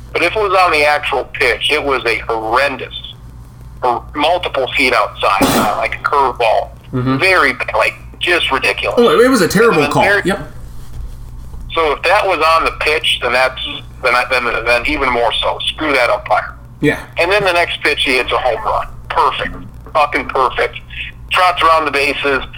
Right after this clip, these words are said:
Speaker 1: I thought he missed home plate initially, is, is what he was doing, or I don't know if he did.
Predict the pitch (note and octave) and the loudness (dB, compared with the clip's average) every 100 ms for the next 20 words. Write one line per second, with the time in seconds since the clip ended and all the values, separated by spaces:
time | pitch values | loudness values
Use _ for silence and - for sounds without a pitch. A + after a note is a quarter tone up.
0 | - A3+ A3+ C#4+ B3 F#3 G3+ - F3+ E3 | -4 0 4 4 4 2 0 2 0 2
1 | D#3+ E3+ D#3 C3+ D3+ D#3+ E3 F3 D#3 C3+ | 2 4 4 2 2 2 2 2 2 2
2 | C3 A#2 C#3 C3 A#2+ C3 C#3+ D3+ B2+ A#2+ | 0 2 2 2 0 0 2 4 4 4
3 | C3 A#2+ - - C3+ D3+ | 4 0 -4 0 2 2